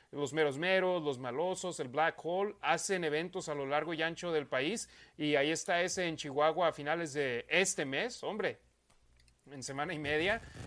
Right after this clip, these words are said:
Eh, yo personalmente no puedo ir, tengo trabajo acá en Las Vegas con el partido y yo sí algo que recomendaría que estaría padre, háganlo durante la temporada baja,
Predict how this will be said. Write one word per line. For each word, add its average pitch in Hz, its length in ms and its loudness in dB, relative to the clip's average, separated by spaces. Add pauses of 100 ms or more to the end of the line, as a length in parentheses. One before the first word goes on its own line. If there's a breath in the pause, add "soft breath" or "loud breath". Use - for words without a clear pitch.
Eh, 143 180 2
yo 165 140 2
personalmente 147 640 -2
no 131 180 -4
puedo 123 280 0
ir, 165 160 -2
tengo 135 280 -6
trabajo 127 380 0
acá 135 380 -4
en 131 160 -8
Las 117 160 -4
Vegas 131 340 -2
con 117 260 -8
el 113 140 -6
partido 151 680 -4
y 147 320 -2
yo 196 180 2
sí 220 160 2
algo 220 260 6
que 196 140 2
recomendaría 160 760 0
que 185 80 -6
estaría 160 320 -2
padre, 185 380 2 (800 soft breath)
háganlo 185 320 2
durante 156 320 0
la 131 80 -2
temporada 143 380 0
baja, 156 360 -2